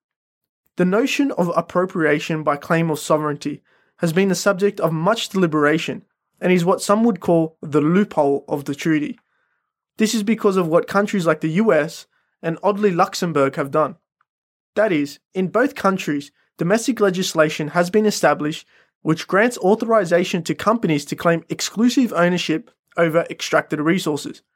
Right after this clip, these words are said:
but not the asteroid itself. Therefore, they argue that since no nation is asserting rights over any area of outer space,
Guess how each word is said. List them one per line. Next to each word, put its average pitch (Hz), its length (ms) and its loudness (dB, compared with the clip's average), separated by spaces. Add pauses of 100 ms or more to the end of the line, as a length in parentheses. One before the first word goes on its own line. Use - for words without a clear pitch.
(380)
but 175 160 2
not 185 320 2
the - 160 2
asteroid 160 400 0
itself. 151 420 -2 (720)
Therefore, 151 480 0 (460)
they 208 160 2
argue 165 460 0 (100)
that 135 180 0
since 151 260 -4
no 170 160 4
nation 170 400 2
is 147 160 -4
asserting 165 460 0
rights 143 400 0
over 151 180 -2
any 170 300 -2
area 160 240 4
of 143 80 -4
outer 139 200 0
space, - 460 -4